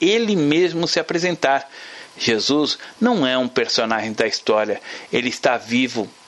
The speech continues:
é real. E Ele se apresentou, disse de si mesmo. E essa apresentação está registrada na Bíblia, em João, capítulo três, verso treze,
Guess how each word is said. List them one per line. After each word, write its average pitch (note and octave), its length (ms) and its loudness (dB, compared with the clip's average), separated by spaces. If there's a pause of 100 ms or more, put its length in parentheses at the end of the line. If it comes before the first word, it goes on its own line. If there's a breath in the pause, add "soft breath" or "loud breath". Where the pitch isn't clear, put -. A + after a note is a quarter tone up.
(120)
é A2+ 200 0
real. A2+ 560 2 (440 loud breath)
E A#2 180 2
Ele C3+ 140 0
se - 120 4
apresentou, C#3 720 0 (320 loud breath)
disse A3+ 560 0
de G3+ 160 0
si G#3+ 200 0
mesmo. C#3+ 500 2 (240 loud breath)
E A#2+ 160 2
essa B2+ 240 2
apresentação B2+ 760 0
está D#3+ 240 0
registrada D#3 680 2
na E3+ 120 2
Bíblia, C#3+ 460 0 (320 loud breath)
em A#3 140 2
João, A#3 420 2 (180)
capítulo A#2 520 -2
três, F3+ 420 0
verso E3+ 380 2
treze, D3 640 0